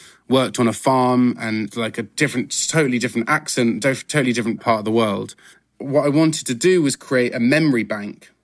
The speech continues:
so that, you know, n-, in some ways, nothing to do with the script. I mean, it was stuff like my first kiss or the first time I looked at a man and went, "Oh, I think I'm, I'm gay," or, you know, any of those, like, moments in your life that aren't in the script.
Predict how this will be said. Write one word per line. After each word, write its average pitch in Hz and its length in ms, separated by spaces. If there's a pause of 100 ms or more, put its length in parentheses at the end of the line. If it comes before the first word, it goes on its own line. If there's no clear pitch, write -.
(140)
so 117 320
that, 113 400 (500)
you 151 100
know, 135 80
n-, 147 360
in 170 160
some 226 220
ways, 127 240
nothing 165 300
to 131 100
do 147 180
with 127 120
the 127 80
script. - 460
I 123 40
mean, 127 120
it 131 60
was 127 160
stuff - 260
like 120 320 (380)
my 120 220
first 127 360
kiss - 520
or 104 400 (300)
the 117 80
first 135 300
time 117 180
I 113 160 (140)
looked 123 280
at 120 100
a 117 40
man 117 340
and 107 160
went, 107 280 (100)
"Oh, 117 140
I 107 100
think 107 260
I'm, 101 360
I'm 104 200
gay," 101 400
or, 92 240
you 107 140
know, 101 240
any 185 240
of 165 120
those, 156 240 (340)
like, 156 140
moments 185 440
in 165 60
your 151 100
life 147 300
that 127 160
aren't 196 280
in 113 120
the 98 60
script. - 500